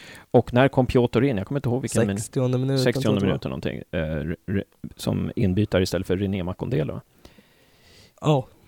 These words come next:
Speaker 1: Ehm, ja, nej, det, det var,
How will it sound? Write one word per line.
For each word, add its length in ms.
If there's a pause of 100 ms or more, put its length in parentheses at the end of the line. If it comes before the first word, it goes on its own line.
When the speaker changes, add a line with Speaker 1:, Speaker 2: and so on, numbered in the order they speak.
(200)
Speaker 1:
Ehm, 680 (400)
ja, 320 (160)
nej, 160
det, 120
det 160
var, 220